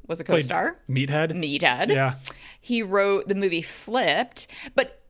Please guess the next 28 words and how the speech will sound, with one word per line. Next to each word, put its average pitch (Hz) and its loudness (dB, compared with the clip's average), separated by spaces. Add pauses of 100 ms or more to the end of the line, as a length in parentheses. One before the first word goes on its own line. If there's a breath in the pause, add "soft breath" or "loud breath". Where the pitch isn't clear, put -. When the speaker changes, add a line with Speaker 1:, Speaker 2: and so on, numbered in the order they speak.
(280)
Speaker 1:
I, 247 2
so 277 -2
I 240 4
just 269 -6
picked, 359 -8
like, 285 0
three, 175 -6
but 190 0
he 269 0
has, 370 0
like, 403 0
a - 0
ton 180 0
of 151 -2 (200)
just, 190 -2
like, 175 0
kinda 185 0
one-off 156 0
T 202 -4
V 165 -4
writing 131 0
credits. - -8
He 285 6
has 392 0
a 453 2
lot 160 4
of, 147 0 (160)
uh, 160 -4